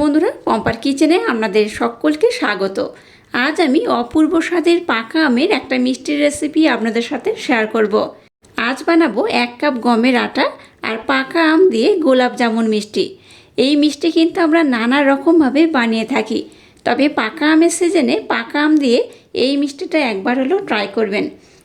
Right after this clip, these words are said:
এটা এতটাই নরম, তুলতুলে, রসালো হয় যে মুখে দিলেই মিলিয়ে যাবে। আর এই মিষ্টিটা একবার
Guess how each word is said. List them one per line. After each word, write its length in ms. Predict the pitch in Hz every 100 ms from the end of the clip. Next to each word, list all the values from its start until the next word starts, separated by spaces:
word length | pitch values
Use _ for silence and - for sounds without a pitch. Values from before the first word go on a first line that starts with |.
| -
এটা 200 | 147 277 233 202
এতটাই 480 | - 294 294 330 320 240
নরম, 300 | 233 254 294 285
তুলতুলে, 420 | 269 277 277 294 294
রসালো 420 | 269 254 302 302 339
হয় 120 | 330
যে 60 | 320 269
মুখে 220 | 254 277 294 190
দিলেই 280 | 226 269 285 240
মিলিয়ে 280 | 220 220 214
যাবে। 220 | 202 196 - - - - _ -
আর 80 | 214
এই 80 | 269 254
মিষ্টিটা 360 | 254 - 285 285
একবার 200 | 240 269